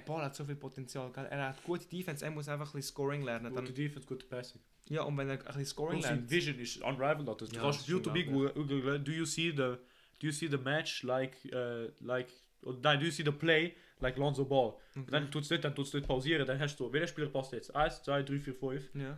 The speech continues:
Speaker 2: Er macht Option sechs, Alter, das ist unglaublich.
Speaker 1: Dann machst du den, den Coach Oder so, der,
Speaker 2: <laughs>
Speaker 1: seine Mom mit der Stan, so, ja, voll. Nein.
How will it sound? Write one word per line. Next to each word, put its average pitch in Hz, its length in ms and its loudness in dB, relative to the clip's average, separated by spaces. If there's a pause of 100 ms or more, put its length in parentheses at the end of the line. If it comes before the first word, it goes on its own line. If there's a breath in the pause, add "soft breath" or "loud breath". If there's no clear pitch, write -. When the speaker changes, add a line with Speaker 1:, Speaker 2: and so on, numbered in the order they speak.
Speaker 2:
Er 127 100 -4
macht 147 220 2
Option 147 280 -2
sechs, 139 320 -2
Alter, 110 220 -6
das 113 120 -6
ist 123 100 -6
unglaublich. 123 340 -4
Speaker 1:
Dann 143 100 -2
machst 143 200 -4
du 135 60 -12 (100)
den, 101 100 -10
den 123 140 -8
Coach 147 500 -2 (240 soft breath)
Oder 127 100 -8
so, 123 140 -4
der, 151 160 2 (160)
Speaker 2:
<laughs> - 140 -8
Speaker 1:
seine 143 280 2
Mom 147 260 2
mit 147 100 -2
der 139 60 -2
Stan, 147 460 2
so, 147 120 -8
ja, 165 320 -6
voll. 156 280 -10 (500 loud breath)
Nein. 135 200 -6